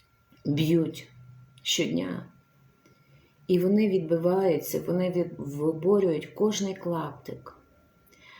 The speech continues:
Зараз важко під Сумами, зараз важко на Запорізькому напрямку, важко на Харківському і на Донецькому. Тому, будь ласочка, допомагаймо.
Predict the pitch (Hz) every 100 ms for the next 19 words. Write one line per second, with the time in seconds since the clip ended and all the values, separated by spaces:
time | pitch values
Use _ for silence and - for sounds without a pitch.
0 | - - _ _ _ _ _ 185 240 247
1 | 240 220 220 - 180 170 170 - - 156
2 | - 208 220 175 160 147 - - 196 220
3 | 226 - 156 170 - - - 139 139 -
4 | - 160 151 120 147 160 180 - 151 143
5 | 147 139 139 143 147 - - - - -
6 | 190 226 - 208 190 - 202 208 208 165
7 | - 170 170 165 165 165 165 165 180 185
8 | 180 - 147 - - - _ _ _ -
9 | - - _ 190 190 196 202 202 190 175
10 | 202 202 202 185 170 - - - - -
11 | _ 165 220 220 208 185 170 151 - -